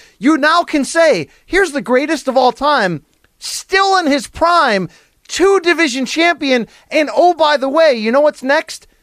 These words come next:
Him against Stipe. You know what's next? Him against Francis again. You know what's next after that? Him against Francis a third time." I mean, you, you have, like, you've ha-, you will have what U F C has always coveted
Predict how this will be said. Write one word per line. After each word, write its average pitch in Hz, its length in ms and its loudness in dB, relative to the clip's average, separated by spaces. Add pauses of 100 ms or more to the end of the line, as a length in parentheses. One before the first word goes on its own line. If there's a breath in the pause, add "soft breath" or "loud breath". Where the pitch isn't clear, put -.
(140)
Him 262 200 -2
against 240 400 -2
Stipe. 214 440 -2 (120 soft breath)
You 202 120 -2
know 240 100 2
what's 254 240 2
next? 277 380 -2 (140)
Him 262 180 -2
against 247 260 -4
Francis 254 440 -4
again. 196 440 0 (160 soft breath)
You 220 140 -2
know 254 80 2
what's 254 180 0
next 277 280 -2
after 269 260 -2
that? 285 260 2 (120)
Him 302 120 0
against 277 300 -2
Francis 269 400 -2
a 240 80 0
third 269 240 2
time." 247 100 -2
I 262 40 2
mean, 262 160 -2
you, 294 180 2
you 254 240 -2
have, 269 320 0
like, 262 260 0 (260 loud breath)
you've 262 300 0
ha-, 254 220 -4
you 247 200 0
will 311 180 2
have 262 300 -2
what 226 240 -2
U 226 200 0
F 202 80 -4
C 240 220 -10
has 208 180 -2
always 214 240 0
coveted 240 560 -2